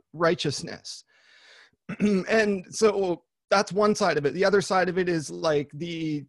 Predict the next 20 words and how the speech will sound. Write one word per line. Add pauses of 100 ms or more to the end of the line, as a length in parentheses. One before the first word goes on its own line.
(100)
the,
the
neoliberal
corporate
Democrats,
people
like
Clinton,
right?
They've,
they've
diluted
any
sense
of, (280)
uh,
spirituality.
They,
they've
become